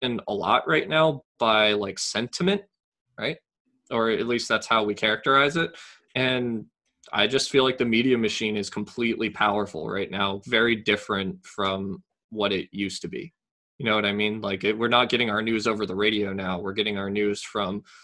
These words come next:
uh, stock tickers on news channels that are operating, you know, every second that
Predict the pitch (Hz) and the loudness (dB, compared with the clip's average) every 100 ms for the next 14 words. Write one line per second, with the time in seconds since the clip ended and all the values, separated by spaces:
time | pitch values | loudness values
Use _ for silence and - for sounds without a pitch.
0 | _ - 98 95 92 - 110 - - 107 | _ -8 -4 -2 -4 0 0 0 -4 -4
1 | 110 101 104 98 98 104 113 - 101 98 | -2 -2 0 -2 -2 -2 -2 -4 -4 -4
2 | 95 95 104 101 98 98 98 92 - 101 | -4 -6 -2 -2 0 0 -2 -4 0 -2
3 | 117 107 101 95 95 208 - 107 95 - | 2 2 2 2 -2 -6 -10 -4 -4 -6
4 | _ _ - - 117 113 104 - 113 110 | _ _ -16 -4 -2 0 -2 0 0 0
5 | 98 95 | -6 -10